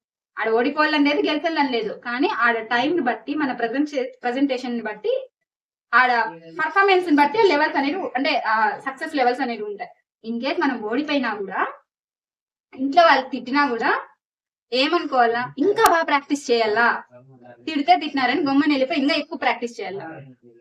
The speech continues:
అంటే, నేను ప్రతిసారి గెలుస్తానని హోప్ పెట్టుకోకూడదు. ఇది గుర్తుపెట్టుకో, లైఫ్ లో ఎప్పటికైనా నీకు యూజ్ అవుతుంది. నేను ఏం చెప్పినా ఇప్పుడు?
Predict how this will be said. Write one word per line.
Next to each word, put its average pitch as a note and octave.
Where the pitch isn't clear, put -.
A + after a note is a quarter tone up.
అంటే, C#4
నేను D4
ప్రతిసారి D#4
గెలుస్తానని C#4+
హోప్ E4
పెట్టుకోకూడదు. G#3+
ఇది A#3+
గుర్తుపెట్టుకో, C#4
లైఫ్ A#3
లో C#4
ఎప్పటికైనా D4+
నీకు C#4+
యూజ్ C4
అవుతుంది. G#3
నేను A#3+
ఏం C4+
చెప్పినా D4+
ఇప్పుడు? D4